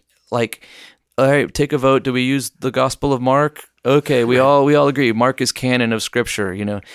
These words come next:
Speaker 1: No, it was more of like this. Um, so we've been a, we've been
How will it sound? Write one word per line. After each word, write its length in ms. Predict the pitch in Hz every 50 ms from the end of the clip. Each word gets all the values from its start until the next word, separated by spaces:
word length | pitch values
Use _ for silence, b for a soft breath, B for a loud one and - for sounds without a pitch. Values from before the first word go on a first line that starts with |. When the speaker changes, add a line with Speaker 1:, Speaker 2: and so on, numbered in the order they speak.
| B B B B
Speaker 1:
No, 240 | - 135 143 139 123
it 140 | - 95 139
was 180 | 139 127 110
more 320 | 131 139 156 170 190 180 156
of 300 | - 123 120 107 - - _ _
like 200 | - 117 110 - -
this. 340 | 120 98 - - - - B B B B B B B B -
Um, 460 | - 127 127 127 127 123 120 117 120 - _
so 500 | - - - 131 131 131 127 127 120 - - _ _ -
we've 160 | 127 127 127
been 140 | 131 131 127
a, 180 | 123 117 113 - - _ _ _ _ _ _ _ - - _ _ _ _ _ _ _
we've 160 | - 131 131
been 280 | 120 135 127 123 113